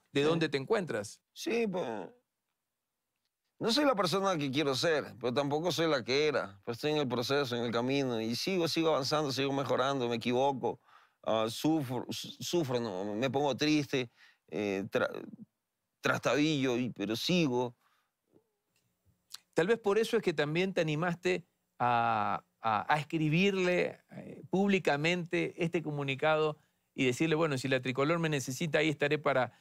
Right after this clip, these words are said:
Speaker 1: para ayudar". No para hablar, tal vez, ojo, no para ayu-, no para hablar, tal vez, de, de, de esta... De
Speaker 2: Lo hablé
Speaker 1: esta,
Speaker 2: con el Pato
Speaker 1: de,
Speaker 2: el otro
Speaker 1: de
Speaker 2: día,
Speaker 1: esta
Speaker 2: Pato Urrutia.
Speaker 1: experiencia,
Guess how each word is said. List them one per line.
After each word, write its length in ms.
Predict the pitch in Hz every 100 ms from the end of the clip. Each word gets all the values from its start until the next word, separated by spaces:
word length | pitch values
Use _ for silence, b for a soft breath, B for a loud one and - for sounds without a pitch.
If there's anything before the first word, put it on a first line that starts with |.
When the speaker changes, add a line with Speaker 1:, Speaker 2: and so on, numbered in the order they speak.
| B -
Speaker 1:
para 160 | 135
ayudar". 360 | 147 180 214 185
No 140 | 311
para 180 | 302 233
hablar, 280 | 208 302 311
tal 120 | 285
vez, 100 | 254
ojo, 380 | - 277 180 147 b b -
no 120 | 269
para 260 | - 302 233
ayu-, 280 | 175 208 190
no 200 | 208 262
para 180 | 370
hablar, 320 | 196 208 262 -
tal 160 | 196
vez, 220 | 190 240 220
de, 280 | 196 175 156
de, 240 | 165 160
de 120 | 147
esta... 300 | 190 - 180
De 60 | 110
Speaker 2:
Lo 60 | 170
hablé 120 | 180
Speaker 1:
esta, 80 | 269
Speaker 2:
con 120 | 247 214
el 60 |
Pato 160 | 247 247
Speaker 1:
de, 80 | 208
Speaker 2:
el 60 |
otro 220 | 220 208
Speaker 1:
de 60 | 226
Speaker 2:
día, 100 | 220
Speaker 1:
esta 120 | 196
Speaker 2:
Pato 120 | 208
Urrutia. 160 | 220 226 233
Speaker 1:
experiencia, 280 | 135 214